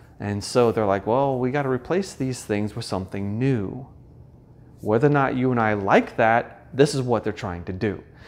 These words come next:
But privacy is huge. Consider H E K two ninety-three. We know this comes from an abortion in the Netherlands in the early nineteen seventies.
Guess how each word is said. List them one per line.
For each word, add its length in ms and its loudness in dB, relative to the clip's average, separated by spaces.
But 160 -12
privacy 580 0
is 140 -4
huge. 280 -2
Consider 380 2
H 180 0
E 60 -2
K 220 2
two 180 -4
ninety-three. 560 -2
We 180 6
know 480 4
this 160 -4
comes 260 2
from 200 0
an 80 0
abortion 460 0
in 140 0
the 80 0
Netherlands 540 0
in 180 -4
the 60 0
early 240 0
nineteen 340 -4
seventies. 680 -6